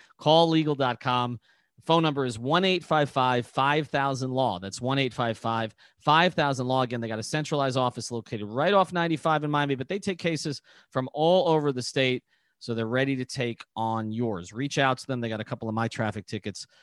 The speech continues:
uh, thrown out, which is why I'm back terrorizing the roads. But make sure you check out one call legal dot com. All right, one question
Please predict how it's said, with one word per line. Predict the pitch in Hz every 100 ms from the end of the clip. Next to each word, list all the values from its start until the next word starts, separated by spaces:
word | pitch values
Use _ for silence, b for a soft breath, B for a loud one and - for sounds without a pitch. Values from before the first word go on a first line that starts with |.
| b
uh, | - 104
thrown | 95 117 113
out, | 123 139
which | 120 -
is | 104
why | 110
I'm | 104
back | 110 107
terrorizing | - 120 110 110 107 104
the | 104
roads. | 143 165 160 143 B B -
But | 117
make | 127 135
sure | -
you | 131
check | 120 120 113
out | 113 107
one | 110 131 139 143 147
call | - 127 117
legal | 131 120 104 107 b b b
dot | 131 127
com. | - 147 98 95
All |
right, | 143 117
one | 139 202 240
question | 214 190 - 190 170